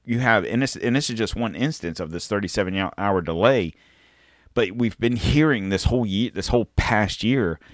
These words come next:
of rail delays, whether they be freight trains, passenger trains, whatever the case may be, being delayed, being stopped. Is it a shortage of conductors? Is it a short, you know, what's the deal here? And then, obviously, roads,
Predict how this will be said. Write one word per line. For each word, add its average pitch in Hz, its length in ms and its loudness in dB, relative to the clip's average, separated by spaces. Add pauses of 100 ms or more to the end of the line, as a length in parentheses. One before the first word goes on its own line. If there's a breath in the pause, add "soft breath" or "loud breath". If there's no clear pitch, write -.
(520 soft breath)
of 104 240 2
rail 110 360 0
delays, 76 520 -2
whether 98 240 4
they 95 140 4
be 87 160 -4
freight 110 340 -4
trains, 110 640 2 (380 loud breath)
passenger 101 480 0
trains, 110 500 2
whatever 98 240 0
the 71 100 -8
case - 360 0
may 78 160 -2
be, 64 320 -10 (720 soft breath)
being 113 240 2
delayed, 101 580 2
being 95 260 -2
stopped. 104 600 2 (500 soft breath)
Is 95 140 -4
it 90 100 -2
a 80 40 -2
shortage 101 380 0
of 85 120 -2
conductors? 127 720 2
Is 87 160 0
it 82 160 -4
a 85 80 -2
short, 113 360 -2
you 117 100 0
know, 107 100 0
what's 113 260 0
the 107 100 -4
deal 101 320 2
here? 67 280 -8 (1000 soft breath)
And 101 180 0
then, 95 420 2 (140)
obviously, 90 640 -2
roads, 90 680 2